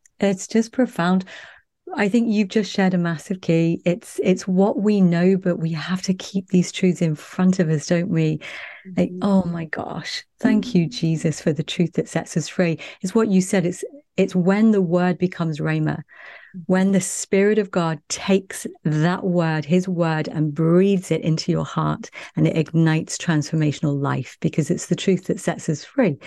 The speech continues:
Speaker 1: But it's the truth that we re-, we receive, isn't it, under the power of his Spirit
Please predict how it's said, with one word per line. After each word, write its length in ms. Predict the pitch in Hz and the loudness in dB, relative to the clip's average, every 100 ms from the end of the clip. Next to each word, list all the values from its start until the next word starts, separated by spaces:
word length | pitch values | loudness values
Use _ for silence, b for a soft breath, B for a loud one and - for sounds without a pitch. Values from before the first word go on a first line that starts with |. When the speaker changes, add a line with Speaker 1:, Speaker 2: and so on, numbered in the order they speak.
| B B | B B
Speaker 1:
But 100 | 175 | -2
it's 140 | 185 | 0
the 60 | 190 | 0
truth 320 | 185 220 190 | 0 0 2
that 140 | 190 185 | 0 0
we 120 | 165 | 0
re-, 160 | 160 196 | 0 0
we 200 | 185 165 | 2 2
receive, 520 | 151 - 196 180 156 | 0 0 2 2 0
isn't 200 | 165 165 | -2 -4
it, 120 | 156 | -4
under 160 | 160 151 | -2 -4
the 80 | 156 | -2
power 200 | 165 156 | 0 0
of 80 | |
his 140 | 147 - | 0 -4
Spirit 680 | - - 160 175 214 - | -8 -2 2 2 0 -4